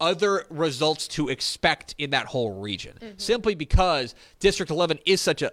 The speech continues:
Speaker 1: a, a, a, a wild card. I could see District twelve, really and truly, I could see District twelve sweeping District eleven.
Speaker 2: Yeah.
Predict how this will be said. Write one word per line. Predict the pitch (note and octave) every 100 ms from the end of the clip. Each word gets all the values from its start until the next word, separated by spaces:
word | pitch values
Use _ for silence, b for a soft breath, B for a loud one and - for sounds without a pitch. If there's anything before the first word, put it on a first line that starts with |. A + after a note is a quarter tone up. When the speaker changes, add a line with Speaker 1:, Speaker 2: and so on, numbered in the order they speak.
| -
Speaker 1:
a, |
a, | B2+ - A#2+ -
a, | A2+ G#2+
a | G#2+
wild | A#2+ C3 -
card. | D#2+ B B B B
I | G3 C4
could | D4 C4+
see | - G#3 G#3 B3+ D4 - - _ _ _ _ _ _ _ _ _ _ _ _ _ _ _ C#3+
District | A3 A#3 B3+
twelve, | - G3 F#3+ B3 A3+
really | - E3 C#4+
and | C4
truly, | F#3 A#2+ b b
I | A#3
could | C#4
see | D4+
District | A#3 A#3 A3
twelve | G#3 F3 C#3+ _
sweeping | - - D#3+ F3+ E3+ C#3+
District | B2+ B2 A2+
eleven. | F2+ - -
Speaker 2:
Yeah. | -